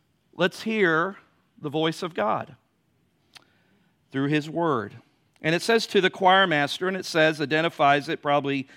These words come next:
in your Bible, it is a psalm of David. It's attributed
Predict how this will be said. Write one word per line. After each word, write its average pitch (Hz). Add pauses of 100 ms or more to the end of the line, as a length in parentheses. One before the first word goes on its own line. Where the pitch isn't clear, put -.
(260)
in 135
your 135
Bible, 135 (120)
it 131
is 143
a 127
psalm 147
of 120
David. 143
It's 147
attributed 135